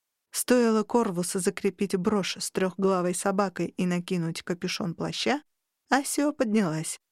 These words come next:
В ее руках чудесным образом оказалась и маска. «Хорошая работа, кстати. Нарс умеет делать очень красивые вещи, которые могут передать суть». «Вы знаете Нарса?»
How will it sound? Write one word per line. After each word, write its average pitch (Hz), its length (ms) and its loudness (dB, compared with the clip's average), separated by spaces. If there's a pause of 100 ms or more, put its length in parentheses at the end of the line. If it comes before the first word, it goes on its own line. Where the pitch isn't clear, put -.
(440)
В 202 100 4
ее 208 320 4
руках 180 480 -2 (220)
чудесным 285 580 0
образом 233 480 0
оказалась 202 720 -2
и 240 80 2
маска. - 560 -4 (800)
«Хорошая 208 800 2
работа, 196 420 -4
кстати. - 680 -8 (260)
Нарс 214 460 2
умеет 226 340 2
делать 190 400 0
очень 190 300 -2
красивые 190 640 -2
вещи, 180 340 -2
которые 190 500 -4
могут 180 420 -2
передать 190 500 -2
суть». - 520 -6 (640)
«Вы 254 140 4
знаете 269 420 0
Нарса?» 302 480 0